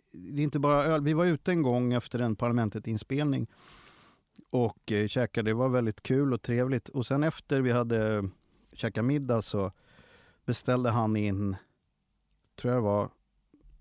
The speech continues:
jag överdriver för komisk effekt kanske, men det var i alla fall mellan, vi säger nio espresso, det kan ha varit sex, det var sex eller nio, men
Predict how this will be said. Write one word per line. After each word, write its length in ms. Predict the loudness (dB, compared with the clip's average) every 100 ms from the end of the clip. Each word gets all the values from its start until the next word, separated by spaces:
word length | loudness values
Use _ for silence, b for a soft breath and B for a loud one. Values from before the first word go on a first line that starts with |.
| _ _
jag 80 | -2
överdriver 600 | 2 2 2 2 2 0
för 120 | -2 -4
komisk 380 | -2 -2 -2
effekt 300 | -4 -4 -4
kanske, 300 | -4 -6 -4
men 120 | -4 -2
det 80 |
var 60 | 0
i 40 |
alla 80 | 0
fall 180 | 2 2
mellan, 280 | 4 2 0 -4 B B
vi 140 | B 0
säger 160 | 4
nio 420 | 6 6 6 4 2
espresso, 460 | 2 -4 -4 -4
det 120 | -4
kan 220 | 0 2 4
ha 60 |
varit 200 | 2 0
sex, 320 | -2 -6 -6
det 80 | -2
var 100 | -2
sex 300 | 0 -4 -4
eller 120 | -2
nio, 260 | 0 -2 -2
men 340 | 0 2 2